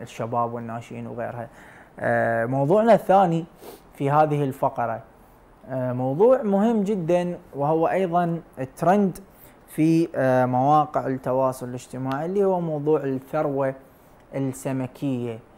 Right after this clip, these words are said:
اللي جاي تشاهدون أمامكم. آه، نفوق عدد كبير من الأسماك،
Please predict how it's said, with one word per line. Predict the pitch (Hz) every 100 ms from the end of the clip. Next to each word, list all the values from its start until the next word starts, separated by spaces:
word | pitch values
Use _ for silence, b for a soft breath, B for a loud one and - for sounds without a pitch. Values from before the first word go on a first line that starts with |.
| b b b
اللي | 131 135 135 131
جاي | 151 156 165
تشاهدون | 151 170 143 139 135 147 139 139
أمامكم. | 92 127 139 131 123 123 123 123 - - B B B B
آه، | 127 127
نفوق | 135 135 220 220 160
عدد | 160 170 180 -
كبير | - 147 165 190 156
من | 156
الأسماك، | 170 156 - 131 143 139 156 165